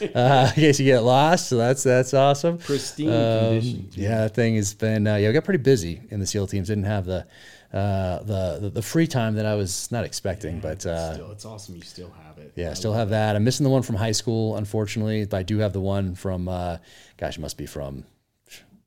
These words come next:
Speaker 2: fourth grade, something like that. So I still
Speaker 1: <laughs>
Speaker 2: have,
Speaker 1: So cool.
Speaker 2: still have that one. And then a little, uh, P S E, which is what you're shooting. You're not shooting this exact model right here, but this is the, uh, N T N thirty-three. Old Dud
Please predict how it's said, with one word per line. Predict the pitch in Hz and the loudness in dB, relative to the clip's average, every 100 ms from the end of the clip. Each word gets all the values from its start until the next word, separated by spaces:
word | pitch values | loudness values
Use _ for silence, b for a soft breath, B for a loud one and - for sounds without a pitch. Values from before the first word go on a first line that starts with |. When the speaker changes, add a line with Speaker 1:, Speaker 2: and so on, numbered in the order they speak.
| _ _ | _ _
Speaker 2:
fourth | 71 69 | -12 -10
grade, | 71 78 82 87 - - | -8 -6 -6 -10 -16 -16
something | 73 | -12
like | 76 - | -10 -6
that. | 80 78 | -6 -4
So | 165 | -4
I | |
still | - 110 | 0 0
Speaker 1:
<laughs> | 98 | 2
Speaker 2:
have, | 95 | -2
Speaker 1:
So | 90 - | -6 -16
cool. | 104 - | -16 -10
Speaker 2:
still | - 110 98 | -2 0 2
have | 95 82 | 0 0
that | 92 92 | 0 0
one. | 87 87 90 B B - | -2 -4 -6 B B -6
And | 104 | -2
then | 120 123 | 0 2
a | |
little, | 123 127 127 | 4 6 6
uh, | 127 123 120 B B - | 8 6 4 B B 2
P | 151 | 6
S | 156 151 | 6 8
E, | 180 | 6
which | 180 | 6
is | 139 | 4
what | 135 135 | 4 6
you're | 147 | 4
shooting. | 147 151 175 | 6 6 6
You're | 170 | 6
not | 139 127 | 4 4
shooting | 143 | 2
this | 131 127 | 0 0
exact | 113 131 123 - | 2 2 2 -4
model | 120 123 131 131 113 110 - | -6 -2 0 0 0 -2 -8
right | - 117 110 | -8 -6 -4
here, | 117 117 139 120 | -4 -4 -4 -6
but | 101 | -8
this | 104 110 | -8 -10
is | 110 95 | -8 -8
the, | 110 101 101 | -6 -4 -4
uh, | 101 - | -4 -6
N | 113 | -8
T | - 107 | -4 -4
N | 107 | -4
thirty-three. | 98 107 104 104 107 107 104 B B B | -2 -2 -2 -2 -2 -2 -4 B B B
Old | 95 98 | -8 -4
Dud | 101 110 104 | -2 -2 -2